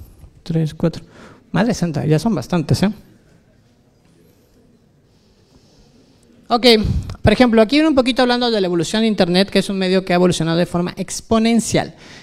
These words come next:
El sesenta por ciento, en los años sesenta, perdón, la comunicación militar de Estados Unidos dio el nacimiento al internet. ¿Sabían que el internet nació en Estados Unidos por los militares?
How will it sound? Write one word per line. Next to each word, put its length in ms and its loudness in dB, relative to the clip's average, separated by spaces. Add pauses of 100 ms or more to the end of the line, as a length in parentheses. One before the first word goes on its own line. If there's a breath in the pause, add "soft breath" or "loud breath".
El 120 2
sesenta 360 4
por 180 4
ciento, 400 4
en 60 4
los 120 4
años 160 4
sesenta, 440 4
perdón, 420 4
la 140 0
comunicación 500 2
militar 320 4
de 80 6
Estados 320 2
Unidos 300 4
dio 400 4 (280 loud breath)
el 140 0
nacimiento 460 0
al 60 2
internet. 280 -2
¿Sabían 240 2
que 60 0
el 180 0
internet 340 0
nació 180 0
en 40 0
Estados 300 -2
Unidos 240 0
por 100 2
los 80 4
militares? 540 -4